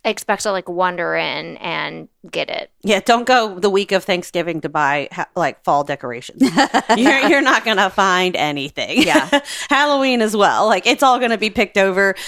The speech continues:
Speaker 2: Halloween
Speaker 1: Yeah.
Speaker 2: costumes are out already. If you
Speaker 3: Oh, I've already got Rory's in.
Speaker 2: <laughs> Yeah, if you
Speaker 1: Yeah.
Speaker 2: haven't picked that stuff out, like,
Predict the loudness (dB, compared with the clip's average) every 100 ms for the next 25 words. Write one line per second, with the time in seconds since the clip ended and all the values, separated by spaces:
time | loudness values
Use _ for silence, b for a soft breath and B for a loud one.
0 | B 2 2 2 0 0 0 -2 -4 -2
1 | -2 0 -2 -2 0 2 2 2 2 2
2 | 0 0 2 2 2 0 0 0 0 2
3 | 4 4 2 2 4 4 4 2 2 0
4 | 2 2 2 0 4 4 4 2 0 0